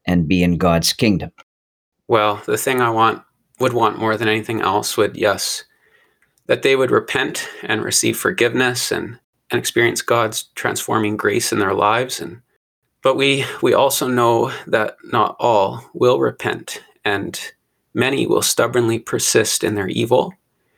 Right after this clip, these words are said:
Speaker 2: And for those who stubbornly persist in their evil, um, I, I don't want them to be able to escape, uh, getting the due rewards for what they've done.
Speaker 1: Yeah, I think of, uh,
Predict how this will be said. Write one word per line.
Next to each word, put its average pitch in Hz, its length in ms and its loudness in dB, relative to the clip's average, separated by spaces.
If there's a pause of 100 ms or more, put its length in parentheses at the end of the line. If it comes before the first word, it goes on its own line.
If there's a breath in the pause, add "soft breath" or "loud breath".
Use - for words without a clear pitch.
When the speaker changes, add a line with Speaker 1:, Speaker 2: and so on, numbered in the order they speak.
(460)
Speaker 2:
And 104 540 -2 (240)
for 131 340 4
those 107 380 4
who 104 280 0
stubbornly 131 520 0
persist - 440 -2
in 101 100 -4
their 101 100 -2
evil, 107 500 0 (640)
um, 98 480 -4 (140)
I, 104 240 -2
I - 20 0
don't 113 300 0
want 107 240 0
them 104 340 -2 (280)
to - 60 -2
be 92 140 0
able - 180 0
to - 140 0
escape, - 540 0 (800)
uh, 104 120 0
getting 101 480 -2 (280)
the 110 100 -4
due 104 160 2
rewards 98 400 4
for - 80 -2
what 92 120 0
they've - 140 2
done. - 320 -2 (600)
Speaker 1:
Yeah, 117 240 2
I 107 100 0
think 123 320 0
of, 104 380 0 (360)
uh, 98 200 4